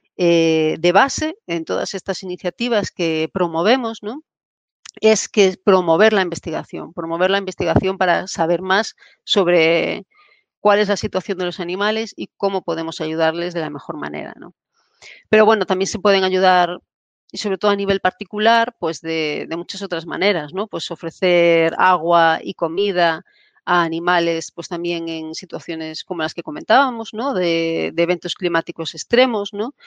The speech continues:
Cuando hay fuertes, <clears throat> fuertes nevadas y los animales, pues, no tienen,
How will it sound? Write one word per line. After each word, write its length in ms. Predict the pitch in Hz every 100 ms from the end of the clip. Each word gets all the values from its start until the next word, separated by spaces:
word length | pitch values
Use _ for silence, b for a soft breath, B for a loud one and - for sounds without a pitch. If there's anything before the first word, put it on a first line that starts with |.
| B B B
Cuando 400 | - 170 175 175
hay 760 | 170 170 170 175 170 165 165 165
fuertes, 640 | - 185 - 180 175 - -
<clears throat> 300 | 311 302 220
fuertes 340 | - 208 190
nevadas 640 | 175 175 202 190 185 190 -
y 160 | 180 175
los 220 | 175 175
animales, 600 | 170 175 175 175 175 -
pues, 380 | - 170 170 185
no 100 | 170
tienen, 640 | 185 175 165 160 160